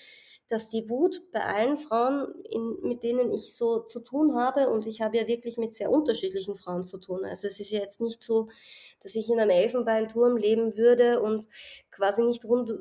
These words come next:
jeden Tag auch mit stinknormalen Menschen reden würde. Ich habe ja das Glück, dass ich, ähm, zum einen durch das, was ich hauptberuflich mache, sehr geerdet werde, und zum anderen lege ich da auch wahnsinnig viel Wert drauf, dass ich einfach schaue, dass ich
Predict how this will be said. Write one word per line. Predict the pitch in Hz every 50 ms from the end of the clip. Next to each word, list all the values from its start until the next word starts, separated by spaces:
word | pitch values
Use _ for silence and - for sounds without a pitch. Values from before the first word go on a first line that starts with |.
| - - - - - - -
jeden | - 214 - 214 226 247 240
Tag | 240 214 208 220 214
auch | 214 214 -
mit | 226 220 220
stinknormalen | - - 247 240 240 - 233 202 196 185 180 185
Menschen | 185 202 294 339 - - - 214
reden | 196 196 196 190 190 180
würde. | 180 190 190 185
Ich | 180 180 - 214
habe | 202 190
ja | 202 202
das | 202 202 -
Glück, | - 220 254 262 -
dass | - 208 196 214
ich, | 208 - -
ähm, | 196 214 214 208 208 - _ - - - - _ _ _ _ _ -
zum | - - 226
einen | - - 175 196 220 226 214
durch | 214 208
das, | - 208 202 -
was | 202 202
ich | 220 208 202
hauptberuflich | 196 185 185 - 233 214 214 220 220 226 226 220 226 - - -
mache, | 226 220 196 214 226 - - - 208
sehr | 208 - 220 214
geerdet | 214 226 202 - 165 180 208 240 240 -
werde, | 214 208 202 214 208
und | 190 208 - -
zum | - 214 190
anderen | - 185 190 214 214 208 214 220 226 220 220 - - - - - - -
lege | 196 190 208 202
ich | 208 208
da | - 214
auch | 208 208
wahnsinnig | 190 175 160 196 202 214 214 208 202 -
viel | - 190 185
Wert | 185 180 208 254 - -
drauf, | 190 190 190 185 185
dass | - 190 175 190
ich | 190 - 214
einfach | 196 185 196 180
schaue, | - - - 180 185 202
dass | 202 202 - -
ich | - - - - -